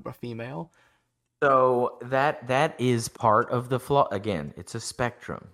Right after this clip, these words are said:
Speaker 2: dude. You don't fit into a category. It's a spectrum. Because occasionally I'll get lucky because I'm, I,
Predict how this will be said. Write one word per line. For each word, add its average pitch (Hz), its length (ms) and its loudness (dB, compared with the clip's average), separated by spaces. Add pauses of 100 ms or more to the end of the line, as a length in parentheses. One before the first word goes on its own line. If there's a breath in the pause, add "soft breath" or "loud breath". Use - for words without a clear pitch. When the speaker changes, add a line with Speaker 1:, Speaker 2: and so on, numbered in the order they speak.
Speaker 2:
dude. 78 260 -12
You 87 80 -8
don't 104 180 -2
fit 123 220 -6
into 120 300 -4
a 85 40 -4
category. 82 580 -2
It's - 120 -12
a 76 60 -10
spectrum. - 640 -4
Because 120 240 -2
occasionally 160 580 4
I'll 113 140 6
get 113 220 0
lucky - 440 -2 (200)
because 85 240 -8
I'm, 78 160 -4 (100)
I, 85 140 -4